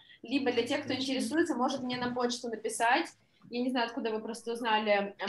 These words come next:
Speaker 1: про вебинар, либо в рассылке, либо через Slack. Вот вы мне можете туда написать, я вам потом пришлю.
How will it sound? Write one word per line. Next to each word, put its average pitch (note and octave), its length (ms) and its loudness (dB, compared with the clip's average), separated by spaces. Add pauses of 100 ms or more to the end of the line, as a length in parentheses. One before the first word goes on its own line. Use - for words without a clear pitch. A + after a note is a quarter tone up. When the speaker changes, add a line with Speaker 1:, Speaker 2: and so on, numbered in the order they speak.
Speaker 1:
про A3+ 160 0
вебинар, B3+ 560 2
либо A#3+ 280 0
в G#3+ 40 -8
рассылке, D#4 760 2 (280)
либо A3 340 4
через G#3 380 6
Slack. D#4 320 12
Вот A#3+ 140 4
вы C#4+ 80 8
мне C4 200 8
можете B3+ 340 4
туда A#3 240 4
написать, C4 680 6
я A3+ 200 10
вам A3+ 300 4
потом G#3+ 300 2
пришлю. F#3 480 0